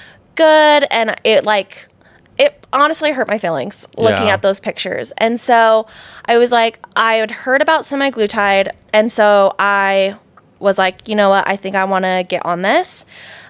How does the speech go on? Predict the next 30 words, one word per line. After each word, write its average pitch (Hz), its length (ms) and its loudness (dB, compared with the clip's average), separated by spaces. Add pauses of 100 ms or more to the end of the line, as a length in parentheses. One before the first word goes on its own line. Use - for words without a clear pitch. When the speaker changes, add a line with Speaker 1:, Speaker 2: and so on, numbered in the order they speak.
(100)
Speaker 1:
Um, 202 640 0 (120)
and 220 140 0
I 214 100 0
think 254 300 -6
that 349 240 0
an 294 120 2
important 220 1000 -2
step - 760 -2 (320)
or, 208 260 2
like, 196 220 -2
something 202 360 -6
you 202 280 -4
should - 200 -8
ask 190 280 -6
yourself 208 380 -6
if - 180 -12
you're 196 100 -4
thinking 190 380 -14
about 226 320 0
it 269 240 0 (560)
is 254 220 2
just 233 220 -4
to, 302 120 2
like, 285 260 -2
make 220 180 -4
sure - 180 -2
your 202 420 2
mindset 180 680 -2 (100)
is, 190 220 -4
like, 180 480 -2